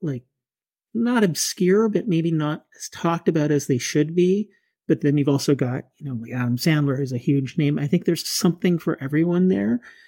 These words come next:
Um, and I think it's a, it's a good sort of cross, cross section of, of S N L talent.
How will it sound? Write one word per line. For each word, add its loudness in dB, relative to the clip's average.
Um, 2
and 2
I -2
think -2
it's -4
a, 4
it's -2
a 4
good 2
sort -2
of -4
cross, 0
cross 0
section 0
of, 0
of 0
S -2
N 2
L 2
talent. 2